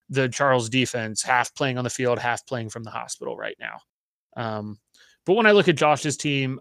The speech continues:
I d-, honestly, I don't really love Aaron Rodgers this week. I think the Dallas, uh, Green Bay game is gonna hit the under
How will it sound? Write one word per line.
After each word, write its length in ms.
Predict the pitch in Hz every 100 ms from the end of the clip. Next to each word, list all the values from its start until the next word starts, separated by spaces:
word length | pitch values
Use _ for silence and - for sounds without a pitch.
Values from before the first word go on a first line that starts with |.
| -
I 920 | 147 143 143 147 143 147 147 147 139 _ - _ _ _ _ - 131 -
d-, 160 | 180 - 147
honestly, 380 | 196 220 247
I 60 | 180
don't 180 | 147 180
really 160 | 190
love 240 | 127 117 123
Aaron 200 | 120 107
Rodgers 340 | 104 113 127
this 220 | 143 -
week. 200 | 147 143 -
I 160 | 139 170
think 380 | - 202 160
the 80 | 156
Dallas, 640 | 131 135 135 139 135 - - _ _ 427
uh, 340 | 135 107 85 - -
Green 260 | 139 143 131
Bay 260 | 127 135
game 240 | 139 160 165
is 100 | 127
gonna 160 | 123
hit 200 | 127 123
the 140 | 123 127
under 380 | 123 131 123